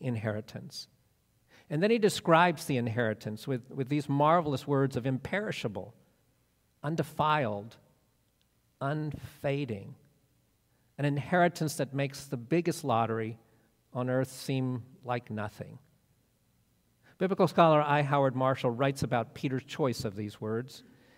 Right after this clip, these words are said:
He said, "All of these words express its eternal character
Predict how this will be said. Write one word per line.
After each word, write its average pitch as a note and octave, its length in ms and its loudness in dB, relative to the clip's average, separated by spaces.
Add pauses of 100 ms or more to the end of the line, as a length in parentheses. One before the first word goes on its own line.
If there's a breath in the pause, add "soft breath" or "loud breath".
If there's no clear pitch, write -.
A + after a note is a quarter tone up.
(120)
He - 80 -6
said, E3+ 260 2
"All A3 280 8
of F#3 100 2
these D#3+ 240 2
words D3 320 4
express - 720 0
its D3 220 -6
eternal D3+ 640 -2
character A2 640 -4